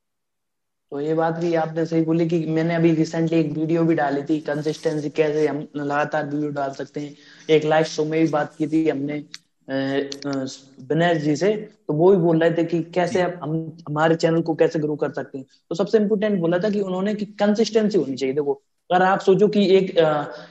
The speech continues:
Speaker 1: एक परफेक्ट वीडियो बना रहे हो, उसमें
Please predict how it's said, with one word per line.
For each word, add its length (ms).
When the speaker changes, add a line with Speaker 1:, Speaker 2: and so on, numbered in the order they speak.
Speaker 1:
एक 320
परफेक्ट 420
वीडियो 320
बना 200
रहे 180
हो, 80
उसमें 800